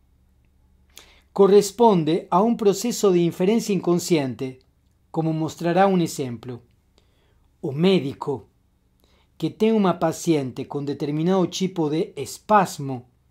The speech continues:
em um quarto com outras pacientes, não se mostra surpreso quando, certa manhã, descobre que essa crise histérica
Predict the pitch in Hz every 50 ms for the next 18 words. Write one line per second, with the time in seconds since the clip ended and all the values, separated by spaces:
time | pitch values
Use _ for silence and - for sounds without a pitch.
0 | _ _ _ _ _ _ - - 156 165 190 220 233 202 - 190 196 185 165 147
1 | 139 - 147 131 - - 151 165 185 190 185 165 156 135 - - 160 139 120 -
2 | - 214 208 175 147 127 - 139 131 117 - - _ _ _ _ _ _ _ _
3 | _ _ _ _ _ _ _ _ _ - 170 185 240 269 233 - - 202 180 175
4 | 160 147 131 - - 147 147 - - 240 233 185 185 - 185 202 220 214 196 -
5 | - 151 135 131 - _ _ _ _ _ _ - - 208 202 180 151 147 135 143
6 | 127 - - 233 247 214 - - 156 143 139 139 156 180 196 185 156 131 - _
7 | _ _ _ _ _ _ _ _ _ _ _ _ _ - 160 180 170 - - -
8 | 240 240 226 214 202 196 190 190 - 214 233 226 - - 185 175 175 - - 277
9 | 277 240 - - 175 165 160 - - 208 196 190 180 190 180 185 214 214 214 214
10 | -